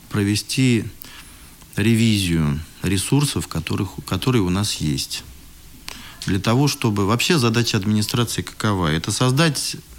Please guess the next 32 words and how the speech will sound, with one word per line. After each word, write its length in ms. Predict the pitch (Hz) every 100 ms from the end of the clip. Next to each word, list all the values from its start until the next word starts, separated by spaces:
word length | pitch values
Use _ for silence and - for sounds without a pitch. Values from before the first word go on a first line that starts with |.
| - -
оптимальные, 760 | 104 - 123 131 123 92 80 76
хорошие 520 | - 123 110 - 90
условия 540 | 85 131 165 127 85
для 160 | 69 82
обучения 440 | 87 - 131 110
детей, 540 | 98 104 - 80 64 - - - - - - -
для 140 | - 95
пребывания 580 | 117 110 120 120 101
сотрудников, 920 | 92 117 117 196 180 87 - - - - - - -
ну 220 | 131 160
и 100 | 127
чтобы 480 | 113 - 135 117 92 - - - - - - -
родители 500 | 104 131 120 - 92
были 240 | 87 90
довольны, 420 | 90 101 139 151
поскольку 360 | 101 90 - 98
все-таки 320 | - 98 -
родители, 720 | 104 107 151 165 92 85 76 113 -
каким 320 | 98 87 104
бы 300 | 92 92 82 80
это 180 | - 85
странным 460 | - 104 90 82
ни 60 | 82
звучало, 460 | 82 87 - 160
может 240 | 117 85 82
быть, 160 | -
словом 460 | - 98 87 78 76 - - - - -
и 60 |
официальным, 640 | 92 - - 110 87 76 80
но 60 |
все-таки 320 | 80 - - 92
заказчики 760 | 90 82 127 - - - 80